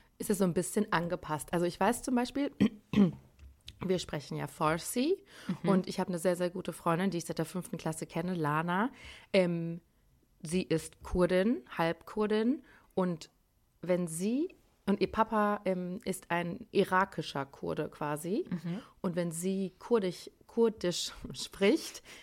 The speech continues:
Speaker 1: dann, äh, verstehe ich ein bisschen was. Also
Speaker 2: Echt?
Speaker 1: ist dann immer so, ja, ja.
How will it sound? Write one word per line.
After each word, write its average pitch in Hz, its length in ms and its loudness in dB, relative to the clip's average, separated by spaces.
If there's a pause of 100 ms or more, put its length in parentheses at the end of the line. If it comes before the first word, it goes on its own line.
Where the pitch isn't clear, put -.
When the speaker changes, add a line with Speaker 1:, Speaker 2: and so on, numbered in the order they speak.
(140)
Speaker 1:
dann, 190 260 2
äh, 196 180 4
verstehe 208 320 2
ich - 160 2
ein - 40 -16
bisschen 151 340 -2
was. - 480 -4
Also 180 160 2
Speaker 2:
Echt? 175 140 2
Speaker 1:
ist - 60 -6
dann 214 100 0
immer 247 200 -2
so, 277 260 -6
ja, 277 180 4 (420)
ja. 262 180 0